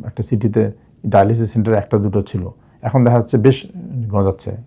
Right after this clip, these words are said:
ডায়ালিসিস সেন্টার। সেটা দিয়ে আমি বুঝতে পারি যে কিডনি ফেলিওরটা অনেক বেড়েছে। এদের সমীক্ষা অনুযায়ী মোটামুটি চোদ্দ পার্সেন্ট আর কি, আহ, ইউএস অ্যাডাল্ট তাদের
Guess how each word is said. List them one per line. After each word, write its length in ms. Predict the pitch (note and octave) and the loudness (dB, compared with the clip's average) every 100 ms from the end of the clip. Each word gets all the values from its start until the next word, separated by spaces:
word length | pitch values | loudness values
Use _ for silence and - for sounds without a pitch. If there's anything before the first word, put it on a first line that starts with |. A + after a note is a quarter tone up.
| _ - | _ -2
ডায়ালিসিস 420 | F#2+ F#2 - - | -2 -4 -8 -8
সেন্টার। 220 | G2+ G2 | -8 -6
সেটা 200 | C3 B2+ | 0 2
দিয়ে 100 | B2+ | 4
আমি 160 | B2+ A#2+ | 6 4
বুঝতে 220 | A#2 - | 4 2
পারি 180 | G#2+ G2+ | 0 -2
যে 120 | G2+ - - - | -6 -8 -10 0
কিডনি 200 | G#2+ A2 | 2 4
ফেলিওরটা 380 | A2 G#2+ G#2 B2 | 4 4 4 2
অনেক 260 | G#2+ G2+ | 2 0
বেড়েছে। 320 | G#2 F2+ - - _ _ _ - - - _ _ - - - - _ _ _ | 0 0 -4 -18 _ _ _ -20 -20 -20 _ _ -20 -20 -20 -20 _ _ _
এদের 300 | B2+ B2 D3 | 0 4 4
সমীক্ষা 360 | C3 C#3 C3+ D3+ | 4 4 4 4
অনুযায়ী 480 | D3 C3+ C#3+ C#3 - - C3 | 6 8 8 8 2 -2 2
মোটামুটি 500 | A#2+ A#2 B2 A2 G2+ | 4 6 4 2 2
চোদ্দ 300 | - B2 C3+ | 4 6 6
পার্সেন্ট 400 | A#2+ A#2+ B2 G#2+ | 6 4 4 2
আর 100 | G#2 | 2
কি, 100 | A2+ | 0
আহ, 920 | F#3+ D#3 _ _ - - G#2+ G2+ G2 | -4 -6 _ _ -20 -6 -2 0 0
ইউএস 300 | G#2 A2+ A2 - | 2 2 2 0
অ্যাডাল্ট 360 | G2+ G#2 B2+ - | 0 0 -2 -6
তাদের 240 | G2+ G2 | -4 -2